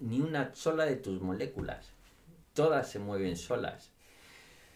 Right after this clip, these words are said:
Vivimos la irrealidad de que somos nosotros los que, ese yo, ¿eh? que nos sentimos ser, vivimos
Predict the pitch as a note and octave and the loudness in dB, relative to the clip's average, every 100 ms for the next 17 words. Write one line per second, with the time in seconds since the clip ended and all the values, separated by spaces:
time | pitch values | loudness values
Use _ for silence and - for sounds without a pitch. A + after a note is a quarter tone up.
0 | - - A2+ G#2+ C3+ F3+ G3+ F#3+ D3+ B2 | -20 -8 -2 6 6 6 4 6 8 8
1 | G#2+ G#2+ G#2+ G#2 A2 E3 D#3 - - - | 6 4 4 4 6 6 6 -2 -14 -20
2 | - - - - C#3+ C3 A2 C3+ D#3 F3+ | -20 -20 -14 -2 2 2 2 -2 -2 -2
3 | C#3 G2 D3 D3 E3 G#2 E2+ - D#2+ - | -2 -2 -4 -2 0 0 -2 -4 -8 -8
4 | - - - - - - - - - - | -14 -20 -20 -20 -20 -20 -20 -20 -20 -20
5 | - - - - - - B2+ B2 B2+ G#2 | -20 -20 -20 -20 -20 -2 0 2 0 6
6 | D3 C#3+ - - - - - - - A2 | 6 6 -2 -20 -20 -20 -20 -20 -8 -4
7 | G3 B3 - A2 G2 F#2+ F2+ F2 E2+ D#2+ | -2 -4 -6 -4 -2 -2 -2 -2 -2 -6
8 | - - - - - - - - A#2+ G2 | -10 -16 -20 -20 -20 -20 -20 -4 -2 0
9 | F#2+ B2 C3 C3+ - D#3 D3+ D3+ - - | 0 2 4 2 4 6 6 4 -8 -20
10 | - - - G2+ F#2 A#2 C#3+ E3+ E3 | -20 -12 -4 -2 2 2 4 2 -2